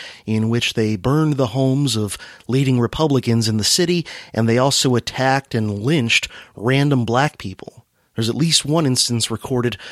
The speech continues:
of a black person being lynched and set on fire after being hung from a tree.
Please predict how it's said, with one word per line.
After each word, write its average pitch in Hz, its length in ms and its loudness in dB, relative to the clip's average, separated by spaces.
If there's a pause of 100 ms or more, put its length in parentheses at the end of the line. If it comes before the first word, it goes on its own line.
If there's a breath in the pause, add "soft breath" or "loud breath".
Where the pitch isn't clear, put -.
(180 loud breath)
of 113 320 0
a 117 200 0
black 127 360 0
person 123 420 -2
being 120 280 0
lynched 127 500 0
and 101 160 -4
set 127 220 2
on 110 160 -2
fire 135 400 0
after 101 180 -8
being 104 200 -6
hung 113 260 -4
from 101 220 -8
a 92 40 -10
tree. - 520 -6